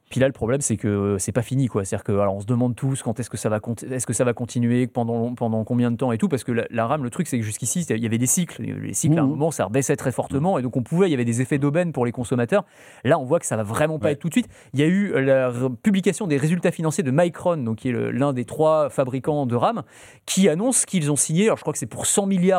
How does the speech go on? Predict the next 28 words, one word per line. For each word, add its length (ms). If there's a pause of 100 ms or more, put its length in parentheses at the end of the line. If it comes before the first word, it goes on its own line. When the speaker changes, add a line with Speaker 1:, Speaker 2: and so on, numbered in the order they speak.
Speaker 1:
de 60
dollars 240
de 80
contrats 540 (280)
avec, 400
euh, 100
donc, 280
euh, 80
bah, 180
des 400
géants 260
Speaker 2:
Mhm. 60
Speaker 1:
de 60
l'I 100
A, 140
hein, 80
parce 80
qu'on, 400
la 180
ram, 240
on, 220
on 20
la 100
trouve 180
dans 80
les 80
data 220
centers, 440